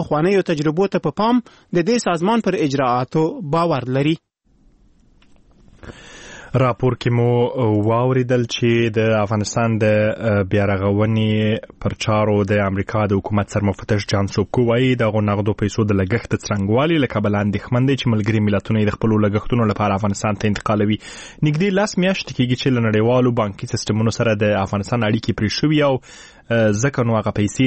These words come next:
Speaker 2: چې مرستندوی هیوادونه او خیریه ټولنې له افغانانو سره کوي، افغانستان ته نغدې استول کیږي. په دې اړه احمد تکل د پوهنتون له استاد او د اقتصادي چارو له شنونکي دوست محمد احمدي سره مرکه کړې او په سر کې،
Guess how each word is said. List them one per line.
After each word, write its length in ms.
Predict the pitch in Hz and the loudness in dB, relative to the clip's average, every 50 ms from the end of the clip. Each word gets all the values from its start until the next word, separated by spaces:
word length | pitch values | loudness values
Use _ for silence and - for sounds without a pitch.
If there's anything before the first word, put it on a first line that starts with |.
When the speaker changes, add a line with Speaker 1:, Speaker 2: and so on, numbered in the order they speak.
| 117 - | 0 0
Speaker 2:
چې 200 | - 117 107 104 101 | 0 -2 0 0 0
مرستندوی 500 | 104 104 - - - 104 101 107 123 123 101 117 | -2 -2 -2 0 0 0 2 2 2 2 2 0
هیوادونه 460 | 117 110 107 101 101 110 123 123 113 | 0 0 0 -2 0 0 0 0 0
او 60 | 107 | 0
خیریه 360 | - - 107 104 104 117 117 - | 0 -2 -2 -2 0 0 -2 0
ټولنې 460 | - 113 110 113 117 113 110 110 107 104 | 0 0 0 2 0 0 0 0 0 -2
له 140 | 98 98 101 | -2 -2 -4
افغانانو 340 | 98 101 104 104 107 110 101 - | -2 -2 0 0 0 0 0 0
سره 100 | 107 104 - - | -2 -2 -2 0
کوي، 180 | 107 107 127 156 160 127 | 0 2 2 2 2 0
افغانستان 480 | 113 101 104 98 98 - 120 123 117 110 107 | 0 -2 -2 -4 -4 -4 -4 -4 -2 -2 -2
ته 40 | 101 | -2
نغدې 320 | 104 131 156 147 123 104 98 | 0 0 0 0 0 -2 -4
استول 260 | 98 - 101 98 95 101 - | -4 -2 -2 -2 -2 -2 -4
کیږي. 220 | - 98 104 104 101 - - - - - - - - - - - - - | -4 -4 -2 -2 -4 -4 -10 -18 -18 -18 -16 -18 -18 -18 -18 -16 -8 -2
په 220 | - 143 139 139 135 | 0 2 2 2 2
دې 80 | 147 156 151 | 2 2 2
اړه 120 | 143 143 - - 123 | 0 0 -2 -4 -4
احمد 240 | 110 123 123 - - - | -4 -4 -4 -4 -6 -8
تکل 320 | 113 - - 139 139 131 120 | -8 -4 -2 0 0 2 0
د 80 | 117 - | 0 0
پوهنتون 340 | 113 110 107 - - 131 127 120 | -2 -2 -2 -2 0 0 2 2
له 120 | 110 110 | 0 0
استاد 300 | - - 135 127 131 131 127 | -2 -2 -2 0 0 2 2
او 80 | 127 123 | 2 2
د 100 | 117 104 | 0 0
اقتصادي 400 | - - - - - 110 117 120 - | -2 -6 -8 -4 -2 0 0 0 0
چارو 260 | - 123 117 120 117 117 117 | 0 0 0 2 2 2 2
له 140 | 113 110 - | 2 0 -2
شنونکي 480 | - - 117 120 123 123 - - 127 120 117 110 110 | -2 -2 0 2 0 0 0 0 0 2 2 2 2
دوست 260 | 117 110 101 - - 117 | 0 0 0 -2 -2 -4
محمد 260 | 104 104 110 113 113 104 | -2 0 -2 0 0 0
احمدي 320 | 104 104 101 101 110 117 - | 0 0 -2 0 0 -2 -2
سره 180 | - 120 113 104 104 | -2 -2 0 0 0
مرکه 240 | 98 92 98 - 147 | 0 -2 -2 -2 -4
کړې 240 | - - 139 135 131 127 123 | -2 0 0 2 2 2 0
او 80 | 117 - | 0 -2
په 100 | 110 - | -4 -4
سر 180 | - 175 180 165 - | -2 -2 -2 0 0
کې، 160 | 139 131 | 0 2